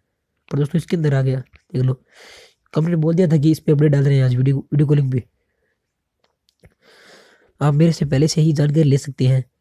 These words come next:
कि क्या update आया है और कौन से आने वाला है, कमेंट करके reply कर सकते हैं। मैं दोस्तों आपको reply जल्दी ही कर दूंगा। दोस्तों YouTube channel को subscribe कर लेना,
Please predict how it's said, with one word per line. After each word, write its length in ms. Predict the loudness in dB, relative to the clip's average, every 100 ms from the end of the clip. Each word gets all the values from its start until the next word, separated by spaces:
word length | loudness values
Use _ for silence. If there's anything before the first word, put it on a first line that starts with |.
| _
कि 200 | -2 0 0
क्या 120 | 0
update 260 | 0 -2 0
आया 220 | 0 -2
है 80 | -4 -12 _ _ _ _ _ _ _ _ _ _ _ _
और 240 | -4 -2 -2
कौन 240 | -2 -2
से 140 | 0 -2
आने 240 | 0 2
वाला 200 | 2 4
है, 200 | 2 0 -6 _ _ _ _ _ _ _ _ _ _ _ _ _ -4
कमेंट 200 | 0 2
करके 220 | 2 4
reply 240 | 2 2 0
कर 80 | -2
सकते 300 | -4 -2 -2
हैं। 80 |
मैं 260 | -2 -2 0
दोस्तों 260 | 0 -2 -2
आपको 120 | 0
reply 240 | 2 2
जल्दी 220 | 2 4 4
ही 80 |
कर 100 | 2 2
दूंगा। 300 | 0 0 -4 _ _ _ _ _ _ _ _ _ _ _ _ _ _ _ _ _ -2
दोस्तों 260 | 0 0
YouTube 500 | 0 0 2 2 2
channel 180 | 2 0
को 80 | 0
subscribe 380 | -2 -2 0 0
कर 60 | 0
लेना, 180 | -2